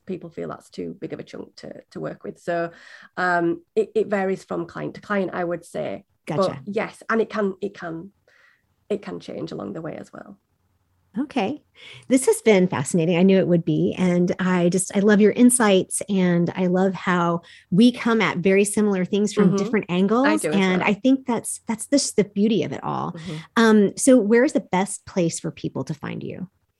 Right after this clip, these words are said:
Speaker 1: Um, so you can go to my website, which is beth hewitt dot com,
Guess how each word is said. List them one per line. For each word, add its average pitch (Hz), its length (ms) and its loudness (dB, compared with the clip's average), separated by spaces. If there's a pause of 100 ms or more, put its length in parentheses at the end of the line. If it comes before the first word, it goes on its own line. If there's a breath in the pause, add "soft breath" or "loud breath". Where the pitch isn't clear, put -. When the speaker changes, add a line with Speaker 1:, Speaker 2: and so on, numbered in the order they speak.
(340 soft breath)
Speaker 1:
Um, 190 140 -2
so 202 120 -8
you 202 80 -6
can 202 140 -6
go 196 120 -4
to 196 200 -8
my 175 180 -6
website, 214 420 -6
which - 180 -12
is 214 120 -12
beth 196 200 -10
hewitt 190 420 -8
dot - 200 -10
com, 285 340 -4